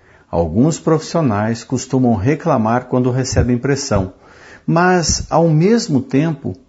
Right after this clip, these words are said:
demonstram uma performance muito superior quando essa pressão está presente. E aí vem uma questão importante. Por que eles reclamam? Por um motivo simples, porque é moda, porque é, de certa maneira, comum uma pessoa receber pressão,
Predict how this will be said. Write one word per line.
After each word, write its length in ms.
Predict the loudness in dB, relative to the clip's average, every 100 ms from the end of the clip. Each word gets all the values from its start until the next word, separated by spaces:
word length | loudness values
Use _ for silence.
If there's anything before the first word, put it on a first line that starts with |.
| _ -4
demonstram 760 | 0 2 4 2 0 0 0
uma 180 | 2 2
performance 800 | 0 -2 0 2 2 0 -4 0
muito 440 | 2 4 4 4
superior 640 | 0 -2 0 2 2 2 -4 -20 _ _
quando 340 | -2 2 4 4
essa 280 | 2 2 0
pressão 580 | 0 -2 0 -2 -2 -6 -10
está 280 | -6 -4
presente. 680 | -2 -2 0 -2 -4 -8 -20 _ _ -20 -20 _
E 80 | 0
aí 160 | 2 2
vem 160 | 2
uma 160 | 2 0
questão 300 | -4 -2 -2
importante. 720 | 0 -2 -2 -6 -6 -10 -20 _ _ _ _ _ -2
Por 180 | -2
que 100 | 2
eles 240 | 2 2 2
reclamam? 680 | 0 0 0 0 0 -4 -10 _ _ _ _ _
Por 180 | -2 0
um 40 |
motivo 360 | 0 -2 -2 -4
simples, 440 | -2 -4 -4 -10
porque 400 | -6 -6 -4 -4
é 100 | -2
moda, 680 | 0 0 2 0 0 -4 -6 -12 -20 -20 _
porque 440 | -2 -2 -2 -2 0
é, 120 | 0
de 160 | -4
certa 400 | -6 -2 -2 0
maneira, 400 | 0 0 0 0
comum 480 | -2 0 2 2 2
uma 160 | 0 0
pessoa 480 | -2 -4 -2 -2 0
receber 440 | -2 -2 -2 -2
pressão, 560 | -2 -2 0 0 -2